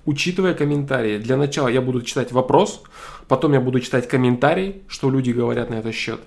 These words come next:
С чем-то, с какими-то соглашаться, с какими-то не соглашаться. И аргументируя, почему. Как вот, допустим, сегодня это происходило с вопросом, на который дал ответ, э, Виктор.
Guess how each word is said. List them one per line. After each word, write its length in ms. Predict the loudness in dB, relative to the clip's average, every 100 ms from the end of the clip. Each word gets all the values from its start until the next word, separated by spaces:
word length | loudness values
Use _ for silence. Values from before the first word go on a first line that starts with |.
| -20 -20 -20
С 160 | -14 -10
чем-то, 360 | 0 0 0
с 100 | -6
какими-то 420 | -6 -2 0 -2 -2
соглашаться, 540 | -4 -4 -4 -8 -6
с 60 | -8
какими-то 400 | -6 -4 -4 -4
не 120 | -4
соглашаться. 580 | -4 -6 -6 -8 -8 -6
И 120 | -4
аргументируя, 640 | -2 -2 -2 -2 -2 -2
почему. 640 | -4 -6 -6 -4 -2 -2
Как 180 | -2 -2
вот, 140 | -2 0
допустим, 400 | -2 -2 -4 -6
сегодня 500 | -2 0 0 0 -2
это 180 | -2 -4
происходило 600 | -2 -2 -4 -4 -2 -2
с 80 | -2
вопросом, 420 | -2 -2 -2 -6
на 80 | -4
который 340 | -6 -4 -4
дал 180 | -2 -2
ответ, 340 | 0 -2 -2 -8 -18 -16 -18 -8
э, 240 | -4 -2
Виктор. 300 | -2 -4 -6